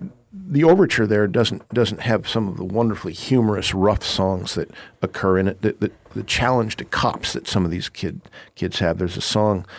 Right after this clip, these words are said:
Officer Krupke were misunderstood, you know, and they were, they're appealing, "Oh, poor us. Look, Officer Krupke, Krupp you." You know, um, that kind of sound, it reminds me of my father. "Officer Krupke, Krupp you."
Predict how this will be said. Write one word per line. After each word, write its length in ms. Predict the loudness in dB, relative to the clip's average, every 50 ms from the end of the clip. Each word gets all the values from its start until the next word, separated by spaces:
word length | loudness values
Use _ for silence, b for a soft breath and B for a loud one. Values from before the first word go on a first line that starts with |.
| B B B B B B -6
Officer 440 | -6 -4 -4 -2 -2 -2 0 -2 -4 -6 -8
Krupke 540 | -4 -2 0 0 0 -2 -4 -6 -4 -4 -2
were 140 | 0 0 2
misunderstood, 1200 | 2 2 2 2 2 2 0 0 -2 -2 -4 -2 -2 -2 -2 -2 _ 0 2 4 4 4 2 -2 -6
you 100 | -8 -6
know, 180 | -6 -2 0 0
and 100 | 2 2
they 80 | 0
were, 120 | -2 -4 -4
they're 180 | -2 0 0
appealing, 380 | 0 0 2 4 4 4 4 4
"Oh, 240 | 0 -2 -2 -4 -6 -8
poor 360 | -6 -4 0 2 2 4 4
us. 260 | 4 2 2 0 0
Look, 240 | 2 2 2 2 0
Officer 440 | -2 -6 -6 -6 -6 -6 -6 -8 -10 -10 -6
Krupke, 500 | -4 -4 -4 -4 -4 -6 -6 -6 -8 -10
Krupp 420 | -12 -2 0 2 2 2 0 2
you." 380 | 4 6 8 8 6 4 0 -6 B B B B B B B B B -6
You 80 | -4
know, 220 | -2 -2 -2 -4 -6 -6
um, 240 | -6 -6 -6 -6 B B B B B B B B _ _ _ _ _ -14 -14 -14 _ _ _ _ _ -2
that 220 | 0 0 0 0
kind 240 | 0 0 2 2 2
of 100 | 0 -2
sound, 380 | -2 0 0 0 0 0 -2 -4
it 120 | -6 -4
reminds 360 | -2 0 0 0 0 -2 -4
me 60 | -6
of 100 | -6 -6
my 140 | -6 -6 -8 -6
father. 360 | -4 -2 -2 -2 -2 -2 -2
"Officer 420 | -2 -2 0 0 0 0 -2 -4
Krupke, 600 | -6 -6 -2 0 0 0 0 -2 -4 -6 -6 -4 -6
Krupp 380 | -4 0 0 0 0 -2 -2 0
you." 460 | 2 4 6 6 6 4 2 -2